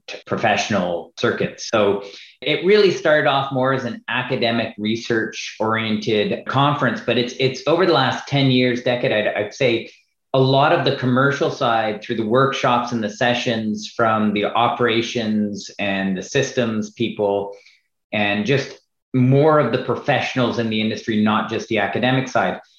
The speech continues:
have come to it and, and use it as a working place for the various committees and such.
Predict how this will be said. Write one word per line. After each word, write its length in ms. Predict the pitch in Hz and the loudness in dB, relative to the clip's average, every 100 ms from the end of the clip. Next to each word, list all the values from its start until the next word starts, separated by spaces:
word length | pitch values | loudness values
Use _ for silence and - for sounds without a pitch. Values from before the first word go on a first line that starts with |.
| - | -8
have 320 | 131 135 - | -2 -2 -2
come 280 | 139 143 135 | 0 2 0
to 220 | 131 120 | 0 0
it 220 | 110 107 - | 0 -2 -6
and, 320 | 110 107 107 | -4 -2 -2
and 260 | 110 104 104 | -2 0 2
use 220 | 123 117 | 2 2
it 160 | 120 - | 0 0
as 280 | 107 104 | -2 0
a 140 | 110 98 | 0 2
working 600 | 110 117 131 110 104 - | 0 0 0 0 -2 -4
place 360 | - 98 92 - | -2 0 -2 -2
for 260 | 104 98 | 0 2
the 260 | 98 95 95 | 2 0 0
various 340 | 107 104 107 - | 2 2 2 0
committees 640 | 104 101 107 104 95 101 | 0 0 2 0 -2 -4
and 140 | 92 | -4
such. 300 | - 107 95 | 0 0 0